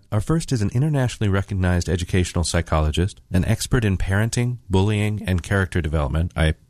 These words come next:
presume that's anti-bullying, but we'll find out. Also a former special education teacher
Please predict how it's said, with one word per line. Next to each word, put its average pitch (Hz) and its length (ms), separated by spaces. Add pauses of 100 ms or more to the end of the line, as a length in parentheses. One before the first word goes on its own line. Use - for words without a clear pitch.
(160)
presume 85 300
that's 73 220
anti-bullying, 73 720
but 78 120
we'll 78 140
find 76 240
out. 85 260 (460)
Also 113 240
a 98 60
former 101 320
special 92 360
education 92 520
teacher 123 420